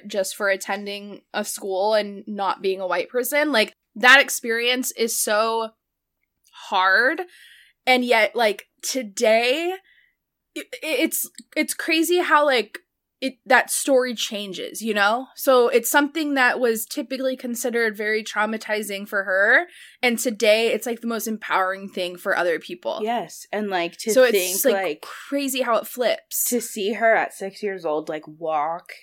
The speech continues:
Speaker 2: into that school and then to see, like, me now, like, as a Black teacher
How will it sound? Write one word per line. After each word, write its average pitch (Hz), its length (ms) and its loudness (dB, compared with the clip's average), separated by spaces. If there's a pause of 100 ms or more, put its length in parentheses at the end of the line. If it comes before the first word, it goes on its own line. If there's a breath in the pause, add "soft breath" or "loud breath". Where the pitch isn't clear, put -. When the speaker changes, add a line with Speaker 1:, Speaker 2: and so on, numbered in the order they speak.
(100)
Speaker 2:
into 180 280 -2
that 165 240 4
school 135 640 0
and 170 200 0
then 160 260 -2
to - 140 -8
see, 156 300 -2
like, 147 240 -2
me 160 340 -2
now, 156 460 0
like, 147 240 -4
as 165 160 -8
a 165 80 0
Black 156 680 0 (380)
teacher 143 720 0